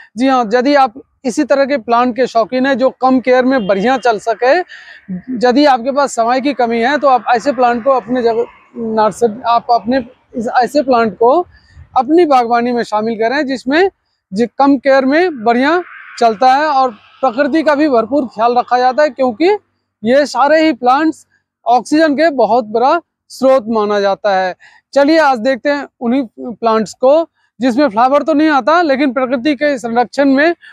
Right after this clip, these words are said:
महत्वपूर्ण भूमिका वो निभाते हैं। दोस्तों, मेरे साथ इस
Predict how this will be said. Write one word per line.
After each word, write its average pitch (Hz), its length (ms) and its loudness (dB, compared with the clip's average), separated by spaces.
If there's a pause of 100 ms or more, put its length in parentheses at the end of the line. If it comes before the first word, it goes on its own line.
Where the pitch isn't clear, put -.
(120)
महत्वपूर्ण 262 500 2
भूमिका 247 440 2
वो 349 240 2 (300)
निभाते 233 440 2
हैं। 185 420 -2 (2750)
दोस्तों, 247 300 0 (120)
मेरे 220 320 2
साथ 240 260 0 (260)
इस 247 180 -6